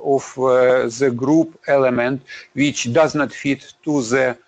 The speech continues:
uh, domain of function, it's, uh, contribute to the range, uh, changes in the range of function through the character. So that is a, uh,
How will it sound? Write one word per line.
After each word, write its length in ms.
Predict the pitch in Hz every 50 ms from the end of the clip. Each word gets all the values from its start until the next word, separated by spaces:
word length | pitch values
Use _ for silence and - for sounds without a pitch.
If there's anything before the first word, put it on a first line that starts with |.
| _ _ _ -
uh, 140 | - 123 117
domain 560 | 107 113 147 143 151 185 214 220 220 208 -
of 160 | - 147 127
function, 680 | - - 143 147 185 208 202 - - 233 220 208 202 - - _ _ _ _ -
it's, 340 | 196 214 214 - - - 175
uh, 420 | 165 160 160 160 156 151 156 - - _ _ _
contribute 720 | - 196 220 190 214 208 208 156 143 160 170 165 165 - - _ _ _ _
to 200 | - 170 175 160
the 480 | 131 135 151 160 151 151 151 143 - - _ _ _ _ -
range, 560 | 131 135 151 170 185 175 143 - - - - - - - 185
uh, 140 | - 135 127
changes 560 | - - - 170 170 170 147 143 147 - -
in 80 | 143 135
the 180 | 117 127 139
range 300 | 131 147 143 135 - -
of 100 | 131 131
function 480 | - - 208 214 208 - 208 185 156 - - - - _
through 220 | - - 190 208 165
the 120 | 156 175
character. 560 | - - 147 135 113 101 - - - 101 - _ _ _ _ _
So 200 | - - 175 165
that 180 | 185 226 220 214
is 160 | 196 170 147
a, 140 | 165 151 -
uh, 560 | - - 190 147 147 139 135 135 135 131